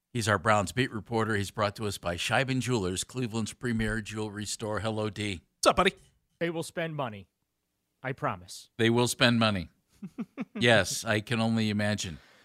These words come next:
Speaker 3: The,
Speaker 1: Hmm.
Speaker 3: the fun coupons are standing by, along with Jimmy Haslam's checkbook.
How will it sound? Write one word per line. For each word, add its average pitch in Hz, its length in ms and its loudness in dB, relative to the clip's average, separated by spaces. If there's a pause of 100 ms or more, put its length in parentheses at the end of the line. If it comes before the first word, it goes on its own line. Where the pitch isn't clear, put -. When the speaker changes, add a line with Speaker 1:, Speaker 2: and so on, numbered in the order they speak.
Speaker 3:
The, 185 100 6
Speaker 1:
Hmm. 127 140 -4
Speaker 3:
the 160 80 2
fun 214 280 4
coupons 214 600 2
are 185 80 2
standing 202 500 2
by, 135 360 6
along 135 360 -2
with 143 160 -4
Jimmy 143 280 -2
Haslam's 135 440 -2
checkbook. - 560 -10